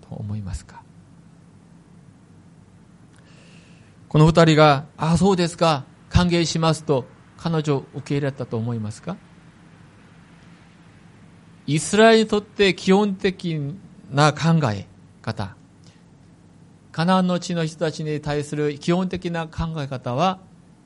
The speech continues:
聖者、聖者する、つまりみんな殺すことなんです。それ神様から言われたからです。だから、カナンの地の人を見ると、全部殺すべきその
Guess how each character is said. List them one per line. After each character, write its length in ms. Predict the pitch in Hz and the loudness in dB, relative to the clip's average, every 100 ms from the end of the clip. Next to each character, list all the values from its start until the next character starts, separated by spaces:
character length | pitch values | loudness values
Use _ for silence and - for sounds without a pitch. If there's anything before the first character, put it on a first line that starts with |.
| - | -20
聖 340 | - 143 143 | -4 -2 -2
者、 200 | 139 135 | -4 -8
聖 300 | - - 151 | -8 0 0
者 240 | 151 147 135 | 0 -2 -6
す 140 | - | -6
る、 120 | 110 - - | -10 -12 -8
つ 100 | 151 | -2
ま 140 | 143 | 0
り 200 | 143 139 - | 0 -4 -4
み 200 | 135 156 | 0 0
ん 100 | 160 | 2
な 320 | 170 208 - - - - - | 0 -2 -6 -20 -20 -20 -18
殺 320 | - 196 185 | -8 -4 -4
す 320 | - - 180 | -6 -8 -8
こ 120 | 180 | -6
と 140 | 135 113 | -8 -10
な 80 | 107 | -12
ん 80 | |
で 100 | - | -18
す。 220 | - - - - - - - - - - | -20 -20 -20 -20 -20 -20 -20 -20 -20 -12
そ 120 | - | -6
れ 60 | 196 | -2
神 240 | - 202 | 0 0
様 240 | 185 185 160 | 0 -2 -4
か 100 | 156 | -8
ら 100 | 143 | -8
言 140 | 120 | -6
わ 100 | 127 | -6
れ 60 | 123 | -8
た 160 | - | -10
か 100 | - | -18
ら 60 | - | -20
で 140 | - | -20
す。 180 | - - - - - - - | -20 -20 -20 -20 -20 -20 -14
だ 80 | 190 | -6
か 100 | 208 | -2
ら、 200 | 185 - - - - - - | -2 -4 -20 -20 -20 -20 0
カ 160 | - | 2
ナ 180 | 196 226 | 4 4
ン 160 | 240 233 | 4 2
の 120 | 226 | 0
地 160 | 220 214 | -2 -4
の 60 | |
人 180 | 202 202 | -4 0
を 80 | 185 | 0
見 100 | 156 | 2
る 100 | 190 | 0
と、 220 | 202 214 160 | 2 0 0
全 680 | - 175 208 233 240 233 | -2 0 2 2 2 0
部 260 | 220 226 220 | 2 2 4
殺 240 | - 214 | 4 4
す 220 | 196 - 196 | 2 -6 -6
べ 200 | 180 180 | -4 -6
き 200 | 190 180 | -10 -10
そ 140 | 185 | -6
の 220 | 196 262 | -6 -8